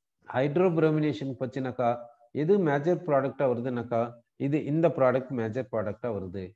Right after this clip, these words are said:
அப்படின்னா இந்த கார்போகேட்டையான் நல்லா ஸ்டெபிலைஸ் ஆகுது இந்த கார்போகேட்டையானை விடன்ட்டு சொல்றோம். ஓகே, அடுத்து அடுத்த கெமிக்கல் ப்ராப்பர்ட்டிஸ் கிட்ட போலாம்.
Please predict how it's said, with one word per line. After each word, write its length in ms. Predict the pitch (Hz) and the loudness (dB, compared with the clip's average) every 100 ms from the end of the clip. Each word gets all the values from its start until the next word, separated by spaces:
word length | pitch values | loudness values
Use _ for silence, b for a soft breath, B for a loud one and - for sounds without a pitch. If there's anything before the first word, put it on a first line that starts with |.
| _ 123 | _ -8
அப்படின்னா 360 | 127 131 127 127 - - - | -4 -2 -2 -4 -8 -16 -6
இந்த 220 | 156 180 | 2 4
கார்போகேட்டையான் 720 | 180 139 131 127 113 139 143 | 6 4 4 0 -2 -2 -2
நல்லா 160 | 113 135 - | -2 -2 -2
ஸ்டெபிலைஸ் 460 | 117 107 131 131 | -4 -2 -4 -2
ஆகுது 260 | 107 107 123 120 | -4 -2 -4 -6
இந்த 180 | 117 120 | -6 -6
கார்போகேட்டையானை 720 | - 104 107 107 92 101 98 | -4 -4 -4 -8 -8 -8 -8
விடன்ட்டு 640 | 92 101 98 _ 104 110 185 - | -8 -8 -10 _ -14 -8 -8 -8
சொல்றோம். 280 | 95 85 _ _ 90 | -12 -12 _ _ -20
ஓகே, 140 | - - _ _ _ _ _ _ _ _ _ _ _ _ _ _ _ - | -20 -20 _ _ _ _ _ _ _ _ _ _ _ _ _ _ _ -8
அடுத்து 340 | 113 110 107 101 - _ _ _ _ _ _ _ _ _ _ _ _ _ 127 | -8 -6 -6 -8 -14 _ _ _ _ _ _ _ _ _ _ _ _ _ -8
அடுத்த 260 | 139 147 | -6 -6
கெமிக்கல் 400 | 139 117 110 113 98 - | -6 -6 -6 -8 -10 -10
ப்ராப்பர்ட்டிஸ் 480 | 104 95 - 101 - | -10 -10 -14 -16 -14
கிட்ட 180 | 95 | -14
போலாம். 300 | 95 107 143 | -10 -6 -8